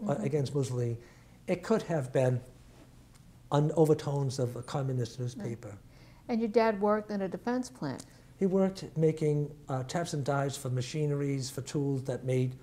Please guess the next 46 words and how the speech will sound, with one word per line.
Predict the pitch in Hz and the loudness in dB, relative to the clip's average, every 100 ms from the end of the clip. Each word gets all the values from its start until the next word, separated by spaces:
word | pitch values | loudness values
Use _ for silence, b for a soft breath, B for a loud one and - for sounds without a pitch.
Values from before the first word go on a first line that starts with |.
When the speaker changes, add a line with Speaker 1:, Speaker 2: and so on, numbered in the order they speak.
| b b b b b - | b b b b b -12
Speaker 2:
equipment | - - 147 139 135 - - | -10 0 0 0 -4 -6 -10
to | 127 | -2
make | 123 127 - - - 135 | 0 0 -2 -8 -4 0
military | 135 143 139 131 | 0 0 -2 -2
Speaker 1:
Mm-hmm. | 127 | -4
Speaker 2:
equipment. | 151 139 117 B B | -6 -8 -10 B B
Worcester, | 220 240 190 | 4 4 2
Mass | 202 226 - | 0 0 0
had | 147 139 | 2 4
one | 151 | 4
of | 139 | 4
the | |
biggest, | 131 160 156 - | 2 2 -2 -4
uh, | 139 135 135 B B B - | -6 -6 -10 B B B -12
r-, | 147 - | -10 -6
uh, | 131 - | -8 -2
Harrington | 185 190 185 175 | 0 2 0 0
Richardson | 175 175 156 160 | -2 -2 -4 -4
arms. | 160 196 175 104 - - - - - 233 | -2 -2 -4 -8 -16 -20 -20 -20 -16 -10
Speaker 1:
Mm-hmm. | 202 - - 127 | -10 -12 -10 0
Speaker 2:
Made | 143 147 | 2 4
military, | 151 165 165 160 156 127 123 | 4 4 2 2 0 0 2
M | 160 | 4
one | 156 156 | 4 2
Garands | 147 156 190 160 - | 2 2 2 -2 -4
were | |
made | 113 104 101 | -6 -8 -10
there. | 101 107 - - - - - - | -14 -18 -20 -20 -20 -20 -20 -4
And | 131 | 0
then | 135 131 - | 0 -2 4
right | 127 127 | 4 6
down | 143 | 4
the | 143 | 4
road | 143 151 139 | 4 4 4
in | 123 B B | -2 B B
Mass | 147 139 | -2 -2
Pike, | - 170 170 | -2 -2 -4
Springfield, | - 165 196 180 - - - - | -4 -4 0 -2 -2 -10 -14 -6
one | 123 | -4
of | |
the | 120 | 0
biggest | 135 135 127 | 0 0 -4
armories | 131 135 135 127 | -4 -4 -8 -6
in | 131 | -6
the | |
country. | 123 156 160 | -6 -8 -10